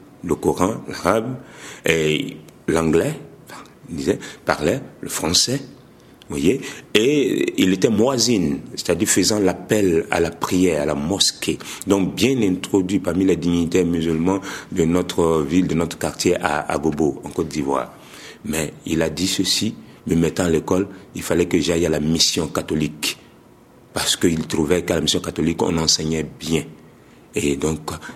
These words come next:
il voulait me donner une chance. Et il disait toujours, va apprendre ce que moi, je n'ai pas eu la chance d'apprendre.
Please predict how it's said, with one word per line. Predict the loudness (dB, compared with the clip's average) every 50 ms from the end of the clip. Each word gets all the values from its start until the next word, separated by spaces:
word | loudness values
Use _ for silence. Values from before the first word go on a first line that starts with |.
| -2
il | 0 0 0
voulait | 0 0 0 2 4 4 4 2
me | 0 0 0
donner | 2 2 4 4 4 2 2 2
une | 0 0 0 0
chance. | -2 -2 0 0 2 2 2 2 2 0 0 0 -2 -8 -16 -16 -16 -8 -4
Et | -2 0 0
il | 0
disait | 2 2 2 2
toujours, | 2 2 0 4 4 4 2 2 -2 -6 -14 -14 -10
va | -4 -2 0 0
apprendre | 0 0 0 2 2 4 2
ce | 2 0
que | 2 2 2
moi, | 2 2 2 2 0
je | 0 -2
n'ai | -4 -2
pas | -2 0
eu | 0 0
la | 0 -2 0
chance | 0 0 0 0 0 -2 -4
d'apprendre. | -6 -12 -12 -6 -4 -4 -4